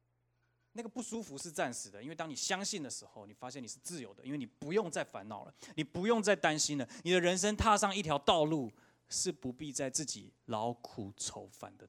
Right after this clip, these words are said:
道路。耶和华所赐的福，使人富足，不加上忧虑。这个世界不能懂这句话，因为所有的富足都有连带的忧虑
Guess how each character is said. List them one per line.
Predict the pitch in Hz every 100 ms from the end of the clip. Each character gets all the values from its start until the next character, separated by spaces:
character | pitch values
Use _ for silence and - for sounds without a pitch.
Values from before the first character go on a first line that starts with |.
| -
道 | 95
路。 | 95 117 _ _ _ _ _ _ _ _ _ _ _ _ _ _
耶 | 135
和 | 139
华 | 117 104
所 | 104
赐 | 98 123
的 | 104
福， | - - - - _ _ _ -
使 | - 107
人 | 101 101
富 | - - 143 107
足， | - - - _ _ _ _ _ _ _ _
不 | 107
加 | - 101 101
上 | - 101
忧 | 101 98 -
虑。 | - _ _ _ _ _
这 | -
个 | 143
世 | - 160
界 | 151
不 | 147
能 | 135 110
懂 | 110 95
这 | 107
句 | -
话， | 104 110
因 | 135
为 | 156
所 | 147 - 147
有 | 160
的 | 113
富 | - 196
足 | 131 101 147
都 | 123
有 | 104 -
连 | 120 107 120
带 | 147 117
的 | 98 -
忧 | 107 107
虑 | 107